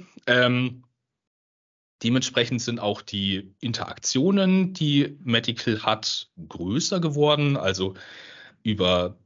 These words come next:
nach innen und nach außen sind, ist das Netzwerken und das, ähm, Präsentieren von Inhalten, von Daten größer geworden. Ähm, früher hatte Medical auch recht wenig,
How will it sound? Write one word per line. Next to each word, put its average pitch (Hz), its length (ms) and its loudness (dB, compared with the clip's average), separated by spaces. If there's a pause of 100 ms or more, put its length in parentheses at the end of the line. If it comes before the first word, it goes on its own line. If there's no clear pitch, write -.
(640)
nach 101 320 -2
innen 135 280 4
und 123 280 -4
nach 95 240 -6
außen 156 640 2
sind, 104 500 -2
ist - 300 -4
das - 140 -2
Netzwerken 117 1000 0
und 98 240 -8
das, - 480 -4
ähm, 92 460 -2
Präsentieren 143 880 0
von 117 720 -4 (100)
Inhalten, 107 480 0
von 95 200 -8
Daten 101 460 -2
größer 107 380 -6
geworden. 98 580 -4 (720)
Ähm, 104 540 2 (840)
früher 175 720 4
hatte 127 720 -2 (380)
Medical 143 720 0
auch - 460 0
recht - 360 -2
wenig, 120 720 0